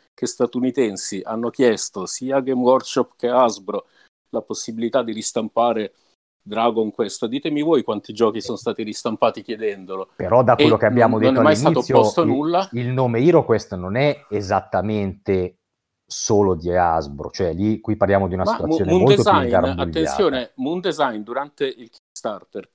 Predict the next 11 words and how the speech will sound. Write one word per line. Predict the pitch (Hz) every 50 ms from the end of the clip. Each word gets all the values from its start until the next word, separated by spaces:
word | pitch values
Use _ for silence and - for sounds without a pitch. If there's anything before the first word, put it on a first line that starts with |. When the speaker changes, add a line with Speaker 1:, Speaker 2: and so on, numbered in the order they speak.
| _ _ _ _ _ _
Speaker 1:
ha | - - 113
semplicemente | 123 - - 127 120 - 143 127 - - 147 156 165 165 - - 147
detto: | 127 131 127 104 - _ - - 101 101 -
"Dimostrateci | - 107 110 120 123 131 120 - - - 156 156 151 - - 104 - - 104
che | - 113
avete | 107 123 139 135 - 110
i |
diritti | 98 107 113 127 123 - 117
per | 101 104 98
fare | - - 147 160 190
HeroQuest | 196 139 104 117 165 - 170 175 175 - - 208